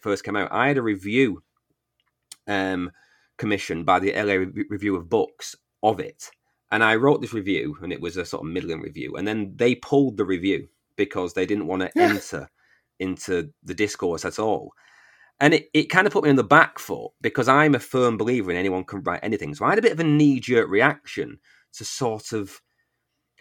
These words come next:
Speaker 1: not say defending the book, but taking umbrage at, at a lot of the criticism. And it's only years later that I've become a bit wiser and spoken to more diverse writers and a lot more diverse readers that I can now see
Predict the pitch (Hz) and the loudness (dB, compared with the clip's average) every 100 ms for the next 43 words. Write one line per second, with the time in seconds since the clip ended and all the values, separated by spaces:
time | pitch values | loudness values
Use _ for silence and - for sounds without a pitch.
0 | _ - 196 156 151 123 160 185 151 107 | _ 0 0 0 -2 0 2 4 4 2
1 | 82 73 - - 117 - 147 143 135 160 | -4 -8 -10 -4 -4 2 2 6 4 6
2 | 147 101 98 98 - 104 98 101 107 90 | 4 2 2 -2 0 -4 0 0 0 -2
3 | 98 143 - - 87 76 - 135 - 202 | -2 0 2 0 -6 -6 0 0 4 4
4 | 247 226 175 175 156 127 139 160 147 85 | 4 2 0 2 4 4 2 2 -2 -2
5 | 87 - 90 104 104 104 87 98 110 117 | -2 -2 -4 -4 0 0 2 4 6 6
6 | 113 92 80 85 - - 107 113 - 85 | 4 -2 -6 -6 -10 -4 0 0 -2 -10
7 | - 90 92 90 87 82 85 90 95 90 | -8 -6 -2 -2 -2 -2 -2 0 -2 -2
8 | 90 92 98 92 87 85 78 95 101 90 | -4 -2 -2 -6 -8 -8 -2 0 -2 -4
9 | 85 87 85 78 87 80 90 98 95 - | -6 -4 -4 -6 -8 -8 -6 -6 -6 -14
10 | - _ _ - - 147 156 147 139 135 | -18 _ _ -6 2 2 4 2 2 2
11 | 120 - 123 90 82 | -2 -4 -2 -4 -8